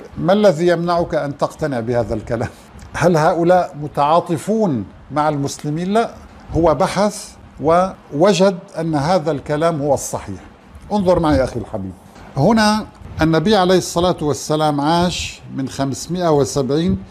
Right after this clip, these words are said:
إلى ستمائة واثنين وثلاثين ميلادية، هم يكتبون هذا. أنا أقرأ الآن حرفيًا من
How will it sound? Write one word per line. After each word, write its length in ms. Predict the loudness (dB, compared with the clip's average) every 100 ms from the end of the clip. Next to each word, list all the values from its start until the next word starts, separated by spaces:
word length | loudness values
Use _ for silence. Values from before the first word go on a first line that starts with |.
| -20 -20 -6
إلى 200 | 0 0
ستمائة 680 | 0 -4 -4 -6 -2 0 -2 -6 -18 -20 -8
واثنين 380 | -6 -4 -2 -2
وثلاثين 500 | -2 0 -2 0 0
ميلادية، 540 | 0 -2 -4 -6 -10 -12 -14 -4
هم 160 | 0 2
يكتبون 500 | 2 0 0 2 2
هذا. 260 | 2 0 -4 -8 -16 -6
أنا 200 | -2 2
أقرأ 280 | 2 2 0
الآن 300 | 0 -2 -2
حرفيًا 520 | -2 -4 -4 -2 -2
من 300 | 0 -2 -4